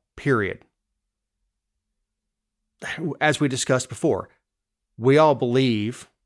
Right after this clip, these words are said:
that Casey Anthony killed her daughter, but it was not proven at trial. Therefore, she is not guilty.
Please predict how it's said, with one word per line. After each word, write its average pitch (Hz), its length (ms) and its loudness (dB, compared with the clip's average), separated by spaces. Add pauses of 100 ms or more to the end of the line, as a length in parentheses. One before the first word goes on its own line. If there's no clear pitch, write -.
(140)
that 107 260 -2
Casey 113 300 -4
Anthony 113 300 -2
killed 113 340 -4
her 120 60 -4
daughter, 120 300 0
but - 360 -8 (440)
it 117 100 0
was 110 200 -4
not 117 280 0
proven 131 400 0
at 127 180 0
trial. 101 540 2
Therefore, 113 600 0
she 117 420 -2
is 107 200 -2
not 98 520 -2 (100)
guilty. 123 560 -2